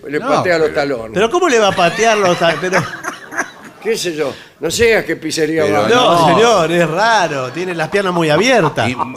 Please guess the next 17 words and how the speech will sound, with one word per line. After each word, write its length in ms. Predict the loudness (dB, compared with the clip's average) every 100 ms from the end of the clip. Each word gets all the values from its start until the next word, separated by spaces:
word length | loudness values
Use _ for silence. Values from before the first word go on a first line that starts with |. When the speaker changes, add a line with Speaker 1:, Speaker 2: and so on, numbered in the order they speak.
| -4 -6 -10 -16 -16 -18 -16 -18 -18 -20 -2
Speaker 1:
Bueno, 280 | 0 2 0 0
Speaker 2:
<laughs> 40 |
Speaker 1:
eso 300 | 0 2 4
es 40 |
lo 100 | 4
que 80 | 2
dice, 180 | 0 -2
que 100 | -4
no 100 | 0
abra 220 | 0 0
mucho 260 | -4 -4 -4
las 100 | -2
Speaker 3:
No, 120 | 0
Speaker 1:
piernas. 200 | 0 0
Speaker 3:
¿cómo 140 | 0
va 60 |
a 20 | 2